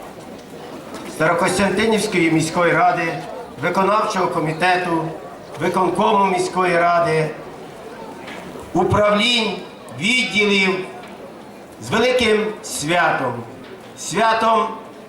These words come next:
в Україні і святом в Старокостянтинові. Ви бачите, як заповнений стадіон. Ви бачите,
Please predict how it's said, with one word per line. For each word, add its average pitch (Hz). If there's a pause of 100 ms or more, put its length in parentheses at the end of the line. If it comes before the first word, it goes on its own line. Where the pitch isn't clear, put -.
(120)
в 170
Україні 196
і 165
святом 180
в -
Старокостянтинові. 160 (880)
Ви 208
бачите, 202
як 180 (160)
заповнений 180
стадіон. 156 (580)
Ви -
бачите, 220